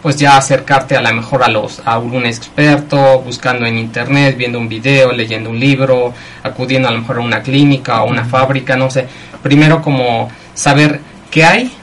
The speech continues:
Speaker 1: sobre lo que estás buscando hacer. Sí,
Speaker 2: Ujú.
Speaker 1: es, es, es como ver si vale la pena, eh, intentar hacer el, no sé, otra vez la rueda.
Speaker 2: Ok.
Speaker 1: O a lo mejor alguien en otra, en otro país ya lo hizo y, pues, no, estás perdiendo el tiempo con algo que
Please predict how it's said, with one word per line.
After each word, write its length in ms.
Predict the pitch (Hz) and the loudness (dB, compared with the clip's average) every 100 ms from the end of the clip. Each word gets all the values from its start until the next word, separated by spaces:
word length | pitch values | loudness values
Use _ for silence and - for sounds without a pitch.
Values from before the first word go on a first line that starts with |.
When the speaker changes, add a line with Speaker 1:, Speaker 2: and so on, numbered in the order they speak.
| - - | -20 -10
Speaker 1:
sobre 720 | - 127 123 117 113 113 113 | -2 0 0 0 0 -2 -2
lo 180 | 113 113 | -4 -6
que 80 | 120 | -6
estás 260 | - 131 | -2 -2
buscando 400 | 120 - 135 131 | -4 -4 0 0
hacer. 300 | 123 143 180 - - - - - | 0 0 0 -2 -14 -20 -16 -2
Sí, 240 | 156 156 | 2 4
Speaker 2:
Ujú. 80 | 156 | 4
Speaker 1:
es, 340 | 147 143 143 - | 2 2 0 -2
es, 180 | 156 151 | 0 0
es 180 | 151 156 | 0 -2
como 520 | 175 147 131 120 117 117 156 - - - - - - | 0 2 2 2 -2 -6 -10 -12 -16 -20 -20 -16 -6
ver 260 | 131 156 | 2 2
si 460 | 156 - 165 139 127 | 2 0 4 4 4
vale 240 | 131 147 139 | 4 4 4
la 180 | 127 | 2
pena, 420 | - 143 151 151 135 | 2 4 4 4 2
eh, 300 | 123 113 110 | -2 -4 -4
intentar 640 | 113 127 120 120 147 135 | -6 -2 -2 -2 0 2
hacer 300 | 127 147 131 | 2 0 0
el, 460 | 120 110 107 107 107 - - | 2 -2 -6 -8 -12 -18 -12
no 120 | 131 | -6
sé, 240 | 135 127 - | -4 -2 -2
otra 220 | 131 131 | -2 0
vez 140 | 127 | 0
la 120 | 127 120 | 0 0
rueda. 340 | 123 120 117 - - - | 0 -2 -6 -16 -14 -10
Speaker 2:
Ok. 180 | 123 131 | -8 -4
Speaker 1:
O 440 | 120 117 113 110 - - - - | -2 0 -2 -4 -10 -20 -20 -10
a 60 | 135 | -6
lo 80 | 127 | -6
mejor 280 | 123 135 127 | -2 0 0
alguien 380 | 131 120 117 113 | -2 -2 -4 -4
en 140 | 113 | -4
otra, 400 | 123 127 120 117 | -4 -2 0 0
en 80 | 131 | -2
otro 200 | 131 131 - | -2 -4 -2
país 240 | 123 123 | -2 0
ya 100 | 123 | 0
lo 100 | 131 | 2
hizo 340 | 156 151 185 | 2 2 0
y, 220 | 175 120 113 | 0 -2 -6
pues, 260 | 123 - | -10 -10
no, 180 | 127 117 | -6 -4
estás 240 | - 135 | -4 -8
perdiendo 380 | - 131 131 131 | -4 -2 0 0
el 80 | 135 | 0
tiempo 340 | 160 156 147 131 | 2 2 2 -4
con 200 | 120 123 | -4 -2
algo 340 | 123 117 113 | -2 -4 -6
que 340 | 117 110 107 | -6 -8 -8